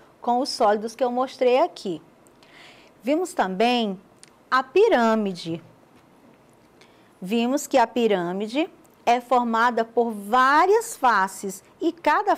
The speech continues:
e, e cada face da pirâmide nós chamamos de triângulos. Então, a pirâmide é constituída por vários triângulos. Isso mesmo. E ela é, o triângulo é uma figura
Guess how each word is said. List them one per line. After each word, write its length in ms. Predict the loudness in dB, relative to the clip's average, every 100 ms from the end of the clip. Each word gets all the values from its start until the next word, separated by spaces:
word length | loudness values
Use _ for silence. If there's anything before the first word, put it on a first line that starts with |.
| -2
e, 180 | -4 -4 -8
e 100 | -6
cada 340 | -2 0 0
face 680 | -2 -2 2 2 0 -2 0
da 120 | 0
pirâmide 640 | 0 -2 0 -2 -4 -4
nós 160 | -4 -4
chamamos 420 | -4 -4 -6 -2
de 260 | 2 2 0 -16 _ _ -2
triângulos. 880 | 4 4 4 2 2 -2 -2 -4 -4
Então, 300 | -4 0 0
a 80 | 0
pirâmide 720 | 0 -2 -2 -2 -6 -6 -8 -10 -14
é 140 | -4 -2
constituída 920 | -2 -8 -12 -4 -2 -2 -2 0 -2 -4 _
por 180 | 0 0
vários 960 | 0 -8 0 2 4 2 2 0 -4 -10
triângulos. 880 | -8 0 0 0 -2 -4 -6 -8 -14 -10
Isso 380 | -4 -4 -2 0
mesmo. 380 | 2 2 -2 -12 -16 -18
E 160 | -4 2
ela 380 | 4 4 4 2
é, 180 | -4 -6
o 60 |
triângulo 680 | -6 -2 0 0 -2 -2 -2
é 140 | 0 0
uma 180 | 0 -4
figura 640 | -4 -6 -2 0 2 0